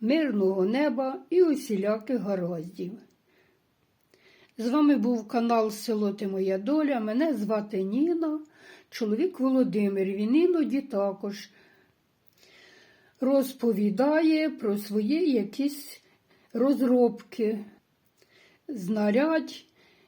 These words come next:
якими ми обробляємо ґрунт. До зустрічі, дорогенькі!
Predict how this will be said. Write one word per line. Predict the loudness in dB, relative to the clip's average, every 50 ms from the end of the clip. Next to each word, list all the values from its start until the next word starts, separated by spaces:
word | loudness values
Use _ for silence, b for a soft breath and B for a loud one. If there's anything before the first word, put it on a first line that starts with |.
| b -4
якими | -4 -4 -4 -2 0 2 4 4 4 4 2
ми | 2 0 -2 -2
обробляємо | -2 -4 -4 -4 -4 -4 -6 -4 -2 0 0 0 0 0 0 -2 -2 -2 -4
ґрунт. | -6 -4 -4 -4 -4 -4 -6 -8 -10 -14 -20 -20 _ b b b b b b b b b b b _ _ _ _ _ _ _ _ _ b b b b b b b b b b b b b
До | 0 0 2 2 4
зустрічі, | 4 4 4 4 2 0 -4 -4 -4 -4 -6 -4 -6 -6
дорогенькі! | -2 -2 -2 -2 -2 -2 -4 -4 -4 -4 -4 -6 -8 -10 -14 -16